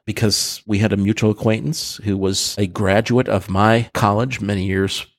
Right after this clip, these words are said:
before me, who was part of a scholarship committee where, yeah, I got a little, it's very modest, scholarship to attend law school as a result of that. And this lady happens to be a well-known person here in D C, and, well, I think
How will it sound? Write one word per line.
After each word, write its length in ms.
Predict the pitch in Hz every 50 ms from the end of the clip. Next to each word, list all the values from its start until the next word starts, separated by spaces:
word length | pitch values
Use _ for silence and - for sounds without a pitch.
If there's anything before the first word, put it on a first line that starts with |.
| _ _
before 460 | - - - - 101 107 98 98 87 - -
me, 360 | - 98 95 85 - - _ - -
who 280 | - 117 107 104 101 - -
was 300 | - - 90 90 85 -
part 340 | - - - 107 104 - -
of 80 | -
a 80 | 85 78
scholarship 680 | - - - - 135 143 151 147 131 - 127 - -
committee 400 | - 127 123 139 151 165 175 175 _ - - - - - - - _ -
where, 420 | - 104 101 98 101 104 98 -
yeah, 140 | - 98 90
I 140 | - 104 - _ _ _ - -
got 160 | - 78 76
a 60 | 85 85
little, 240 | 90 90 87 82 - -
it's 100 | 80 -
very 200 | - 82 80 78
modest, 560 | 78 80 82 82 80 85 - - - - - -
scholarship 640 | - 110 98 90 90 82 - - 101 104 - - -
to 100 | - 95
attend 260 | 87 - - 104 98
law 160 | 98 95 95 92
school 240 | - - 101 90
as 80 | 90 104
a 60 | 101
result 380 | 90 90 85 104 95 98 104 -
of 60 | 98
that. 220 | 98 98 98 95 - - - - - - -
And 300 | - 113 107 107 107 -
this 180 | 107 147 - -
lady 200 | 98 98 113 120
happens 280 | 107 92 - - -
to 80 | - 107
be 220 | 104 104 117 110
a 220 | 92 113 135 139 110
well-known 580 | 92 95 92 90 90 92 87 85 87 90 87
person 340 | - - 92 87 - 101 92
here 200 | 82 98 101 135
in 120 | 147 120 98
D 140 | 98 90
C, 260 | - - 107 120 185 226
and, 260 | 117 92 95 - -
well, 100 | - 131
I 40 | 87
think 180 | - - -